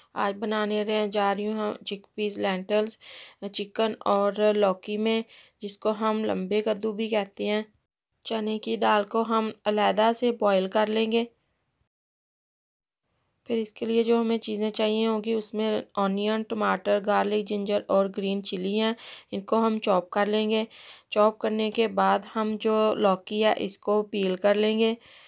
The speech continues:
पील करने के बाद हम इसको करेंगे चॉप।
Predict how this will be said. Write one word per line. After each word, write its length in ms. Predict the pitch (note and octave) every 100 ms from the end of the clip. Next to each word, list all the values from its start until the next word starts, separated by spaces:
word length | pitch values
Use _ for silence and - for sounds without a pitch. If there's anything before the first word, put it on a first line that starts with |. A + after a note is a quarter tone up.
| - _ _ -
पील 260 | A3+ A3+
करने 380 | A3+ A3 G#3 G#3+
के 200 | G#3+ G#3+
बाद 480 | G3+ G3+ G3 G#3 A3 _ - - _ -
हम 200 | G#3 G#3
इसको 400 | G3+ G3 - G#3+
करेंगे 520 | G#3+ G#3 G3+ G3+ G#3+
चॉप। 500 | G#3 G3+ F#3 G3+ A3